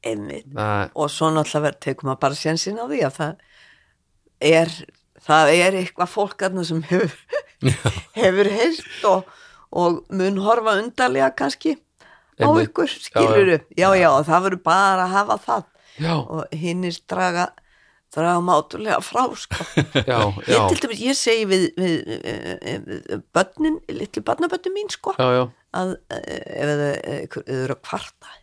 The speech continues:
Speaker 1: yfir ykkurum í skólanum,
Speaker 2: Mhm.
Speaker 1: og þá, og ekki, ég, og ég er búin að gera þetta við öll, og svona mis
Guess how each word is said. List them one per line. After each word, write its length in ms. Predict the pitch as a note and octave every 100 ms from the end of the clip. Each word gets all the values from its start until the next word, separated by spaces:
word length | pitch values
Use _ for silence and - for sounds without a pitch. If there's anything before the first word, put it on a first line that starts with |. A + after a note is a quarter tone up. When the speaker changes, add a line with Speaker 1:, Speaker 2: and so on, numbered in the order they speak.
| -
Speaker 1:
yfir 300 | G3+ F#3 G3+
ykkurum 260 | - F#3+ F#3
í 80 |
skólanum, 480 | - - A3+ C#4 D#4
Speaker 2:
Mhm. 380 | E4+ D#3 D#3 E3 - _ _
Speaker 1:
og 160 | -
þá, 100 | - D#4 -
og 240 | C#3+ -
ekki, 320 | - - - - _ _ _ -
ég, 160 | F#3+ -
og 160 | D#3+
ég 80 | D#3+
er 80 | E3
búin 140 | D3
að 60 | C#3+
gera 100 | C3+
þetta 160 | - B2
við 160 | A#2
öll, 480 | - A#3 - _ - - _ - A4
og 260 | D3 -
svona 320 | C#3 - C#3+ C3+
mis 480 | C#3 G3 F#4+ -